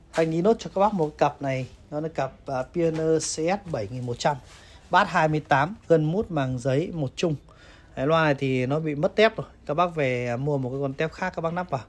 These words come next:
để hát karaoke ngon lành hoặc nghe nhạc cũng rất tốt này. Bass hai tám nhé. Toàn bộ thùng loa, hệ thống phân tần là còn zin. Căng cước còn đầy đủ hết.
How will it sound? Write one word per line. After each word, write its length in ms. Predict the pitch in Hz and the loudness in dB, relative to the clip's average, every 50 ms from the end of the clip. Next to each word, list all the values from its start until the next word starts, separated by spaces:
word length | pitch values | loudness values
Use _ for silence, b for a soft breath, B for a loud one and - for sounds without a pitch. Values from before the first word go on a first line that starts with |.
| - b b b b b | -18 b b b b b
để 100 | 110 101 | -6 -4
hát 260 | - 165 175 180 - | 0 0 -2 0 0
karaoke 460 | - 139 135 135 135 - 147 139 135 | 0 2 2 2 2 2 2 2 2
ngon 200 | 127 131 131 131 | 2 -2 -2 -2
lành 120 | 123 120 113 - | -2 -4 -8 -8
hoặc 80 | - 117 | -12 -10
nghe 180 | 117 123 127 | -8 -6 -4
nhạc 220 | 127 135 131 110 - - | -4 -4 -4 -4 -6 -8
cũng 100 | 127 143 | -8 -8
rất 140 | 156 156 | -2 2
tốt 160 | - 180 196 - | 4 4 4 2
này. 100 | 123 110 - - B B B B B B B B B B B B | -2 -12 -16 -18 B B B B B B B B B B B B
Bass 180 | - 180 196 180 | 2 4 4 6
hai 120 | 190 175 | 4 2
tám 360 | 165 - 165 151 147 160 202 214 | 4 4 4 4 4 4 2 0
nhé. 80 | 202 - - - - - - - | -4 -6 -8 -16 -20 -20 -8 -2
Toàn 300 | - 147 139 139 143 143 | 2 4 4 4 4 4
bộ 340 | 143 143 139 139 131 127 131 - | 2 2 2 2 2 2 0 0
thùng 320 | - 160 147 139 135 135 | 2 2 2 4 4 4
loa, 240 | 147 160 160 156 160 | 4 4 4 4 2
hệ 120 | 156 143 131 | 2 0 -2
thống 200 | - 139 151 165 | -2 -4 -4 -4
phân 120 | 170 151 | -4 0
tần 200 | 160 143 127 120 | 0 0 0 -2
là 60 | 123 | -4
còn 240 | 120 - 127 120 127 | -2 -2 -2 -2 -2
zin. 240 | 120 139 165 160 147 - B B B B B B B B B - | 0 0 0 0 0 -2 B B B B B B B B B -4
Căng 240 | 170 175 170 165 | -2 -2 -2 -4
cước 220 | 165 233 233 226 - - | -2 -2 -2 -2 -2 -2
còn 180 | 156 147 139 | -4 -2 -2
đầy 200 | 135 131 131 131 | -2 -4 -4 -4
đủ 180 | 127 120 107 113 | -4 -6 -6 -6
hết. 200 | 131 180 202 | -4 -4 -4